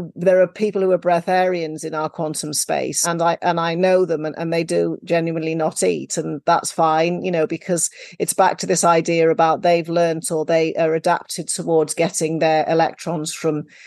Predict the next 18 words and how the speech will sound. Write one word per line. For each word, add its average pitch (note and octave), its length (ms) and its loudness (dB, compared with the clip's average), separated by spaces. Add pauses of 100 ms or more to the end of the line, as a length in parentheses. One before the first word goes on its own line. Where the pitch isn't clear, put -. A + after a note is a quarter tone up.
(440)
the E3 160 -2
sun, D#3+ 380 2
the D#3+ 80 -4
sea, D#3+ 640 -2
and E3 280 -2
<laughs> - 140 -8
the E3+ 60 -6
sand D#3+ 560 -2
and D#3+ 280 -2
the D#3+ 60 -4
grass. E3 500 2
So E3+ 320 0 (640)
I, F#3+ 280 2
I G#3 140 6
sometimes G#3+ 500 0
think F#3+ 300 -4
there's F3+ 260 -2
just, - 440 -6